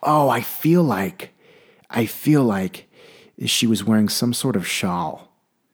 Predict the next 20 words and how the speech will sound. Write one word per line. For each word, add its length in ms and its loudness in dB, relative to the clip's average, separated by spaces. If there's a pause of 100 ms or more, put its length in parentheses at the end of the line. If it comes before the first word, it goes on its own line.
(600)
And 100 -2
I 100 -2
feel 240 0
like 80 2
she 140 0
was 80 0
wearing 220 2
a 20 0
sweatshirt, 500 -2
but 80 0
it 80 -2
didn't 160 2
have 160 0
a 80 -2
hood. 380 -2
It 80 -4
was 100 -6
a 60 -2
hoodless 480 0
sweatshirt. 400 -4